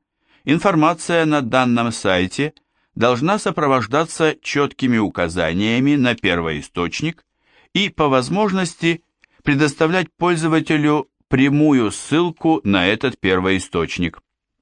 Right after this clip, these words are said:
Дата обновления или изменения медицинской информации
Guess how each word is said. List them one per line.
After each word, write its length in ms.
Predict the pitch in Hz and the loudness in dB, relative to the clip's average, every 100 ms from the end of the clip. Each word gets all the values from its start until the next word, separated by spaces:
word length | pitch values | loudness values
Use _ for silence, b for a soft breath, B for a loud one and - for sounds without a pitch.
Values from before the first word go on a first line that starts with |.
| _ _ _ _ _ _ _ | _ _ _ _ _ _ _
Дата 540 | 98 104 110 - 113 110 | -4 0 0 2 0 4
обновления 1120 | 98 90 95 80 80 85 82 95 110 131 156 _ _ _ _ _ | 2 2 0 0 0 -2 0 0 0 -2 -6 _ _ _ _ _
или 340 | - 143 151 151 | 0 2 2 0
изменения 880 | 131 143 143 139 135 135 135 135 127 | 2 2 2 2 2 2 2 0 0
медицинской 760 | 120 117 113 131 123 - 123 | 0 0 -2 0 -2 0 -2
информации 760 | 110 123 120 117 113 - 107 | 0 0 0 0 -2 -4 -6